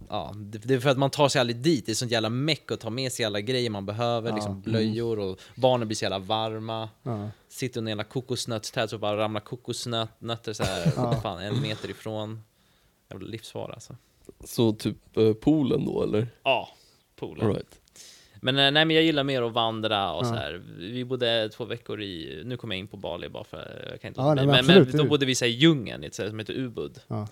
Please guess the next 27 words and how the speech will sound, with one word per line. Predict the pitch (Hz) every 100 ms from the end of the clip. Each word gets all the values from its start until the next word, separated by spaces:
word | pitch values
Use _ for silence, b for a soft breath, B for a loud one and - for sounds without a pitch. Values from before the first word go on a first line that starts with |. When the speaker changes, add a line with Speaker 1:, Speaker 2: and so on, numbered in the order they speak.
| b b b _
Speaker 1:
Det | 117 110
är | -
fan | 60 69
mycket | 92 - 82
mer. | 64
Jag | 67 58
älskar | 98 - 98
så | -
här, | 71 - - _ - _ - _ _ _ -
bara |
så | 98 90
här | -
grön, | 110 101 98 92 82 _ _
konstiga, | 107 95 - 98 90 92
gröna, | 110 98
konstiga | 104 98
växter | 90 - - - - 101 98 87
och | 80 73
konstiga | - 110 98 90
ljud | 92 104 101 98 90
och | 80
djur | 90 107 104 101 85
och | 71
insekter, | 101 98 101 92 - 95 95
och | 82
man | 78 71
bara | -